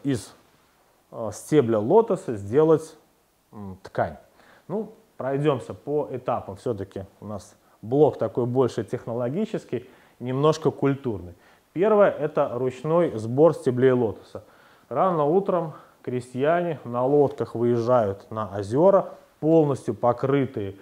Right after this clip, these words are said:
как ковром, вот этим, а, цветами лотоса, и срывают стебли. Видите, какие они длинные. Вручную собирают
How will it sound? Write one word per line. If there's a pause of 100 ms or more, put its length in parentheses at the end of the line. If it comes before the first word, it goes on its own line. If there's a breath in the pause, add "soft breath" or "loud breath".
(200 loud breath)
как
ковром, (240 loud breath)
вот
этим, (440 loud breath)
а,
цветами
лотоса,
и
срывают
стебли.
Видите,
какие
они
длинные. (300 soft breath)
Вручную
собирают